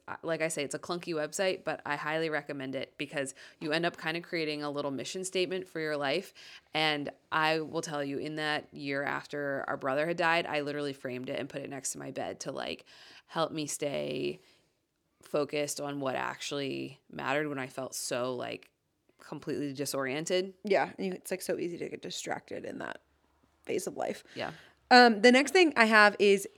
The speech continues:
Speaker 2: keep promises to yourself, which I know is, like, I think that's what a lot of people almost equate with confidence is, like, having things that you say you wanna do and actually doing them. But I think that's a really important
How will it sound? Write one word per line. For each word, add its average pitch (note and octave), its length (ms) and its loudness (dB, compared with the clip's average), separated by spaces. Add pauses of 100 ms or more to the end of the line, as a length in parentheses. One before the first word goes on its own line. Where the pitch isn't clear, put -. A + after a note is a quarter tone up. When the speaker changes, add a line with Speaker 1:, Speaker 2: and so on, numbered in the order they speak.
Speaker 2:
keep - 420 -4
promises F#3+ 680 -2
to C4+ 80 0
yourself, D4 460 2 (340)
which A#3+ 140 4
I B3+ 80 12
know C4 280 12
is, F#4+ 100 6
like, A3+ 260 4 (100)
I A#3 60 4
think C4+ 140 6
that's C#4 240 8 (420)
what G#3 200 10
a G#3 40 10
lot F3+ 140 10
of B3 80 4
people G#3 340 2
almost F3+ 540 0
equate F3+ 420 0
with C#3 280 -2
confidence G#3 500 2
is, F3 140 -2
like, A#2+ 300 0 (280)
having F3 720 0
things F3 340 -2
that - 140 -4
you E3 100 -6
say F3+ 260 0
you E3+ 140 0
wanna F3 220 -2
do E3 380 2
and - 100 -6
actually D#3+ 340 -4
doing D#3 300 -2
them. B3+ 200 4 (520)
But G#3 100 8
I G#3 60 6
think B3 180 4
that's D#4+ 180 6
a C4 60 10
really B3 240 8
important G3+ 680 0